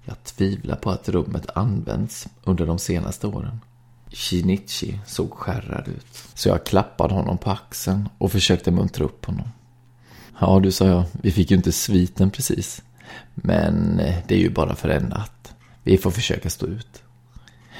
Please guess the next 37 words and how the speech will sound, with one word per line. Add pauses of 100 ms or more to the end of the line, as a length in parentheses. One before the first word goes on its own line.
(180)
Vi
ställde
resväskorna (200)
vid
sängarna (380)
och
började
byta
om. (400)
Shinichi
var
lite
mer
pryd
av
sig (420)
och
försökte
sig
på
att
dra
för
gardinerna, (160)
trots
att
vi
befann
oss
högst
upp (340)
och
ingen
som
inte
kunde
flyga